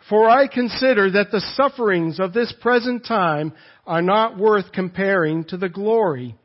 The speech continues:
that is to be revealed to us. For the creation waits with eager longing for the revealing of the sons of God. For the creation was subjected to futility, not willingly,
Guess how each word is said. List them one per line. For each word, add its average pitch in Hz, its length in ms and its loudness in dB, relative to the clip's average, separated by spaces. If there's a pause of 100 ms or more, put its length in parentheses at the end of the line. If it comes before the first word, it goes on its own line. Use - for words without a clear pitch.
(100)
that 156 180 -4
is 170 200 -6
to 185 40 -8
be 185 160 -8
revealed 175 600 -4
to 185 180 -10
us. 113 400 -18 (840)
For 208 140 2
the 196 100 0
creation 208 880 0
waits 196 680 -4 (480)
with 185 200 0
eager 277 320 0
longing 233 580 0
for 220 160 0
the 226 100 2
revealing 220 640 0
of 180 160 -2
the 180 80 -4
sons 196 320 -2
of 180 100 -6
God. 165 480 -2 (720)
For 233 240 6
the 180 120 0
creation 185 760 2
was 185 180 0 (120)
subjected 202 560 -4
to 220 120 -4
futility, 185 760 -4 (160)
not 127 280 -14
willingly, 185 640 0